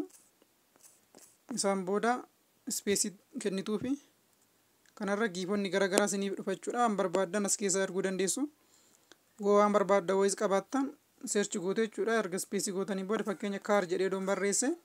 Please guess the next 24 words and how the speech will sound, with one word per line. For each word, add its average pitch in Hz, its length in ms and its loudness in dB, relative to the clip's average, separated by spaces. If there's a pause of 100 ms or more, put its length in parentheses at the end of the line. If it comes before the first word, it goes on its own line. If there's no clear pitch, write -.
(1400)
suurota 208 360 2
kaariidhaan 208 440 6
wal 196 140 4
qabatan 202 340 0
garaa 185 160 2
garaatu 196 300 2
naa 190 140 0
dhufa. 190 160 0 (800)
Anan 196 220 -2
barbaade 202 360 0
irratti 208 260 -2
tuqeen 247 280 -4 (260)
erguu 196 260 -4
danda'a 190 360 -2
jechuudha. 220 300 -8 (380)
Bifa 180 240 -6
kanaan 208 280 -4 (1500)
giifiin 202 420 -4
barbaade 202 380 0
bifa 190 200 -4
kanaan 202 280 -2
erga, 190 300 -2
erga 180 180 -2
jechuudha. 208 260 -4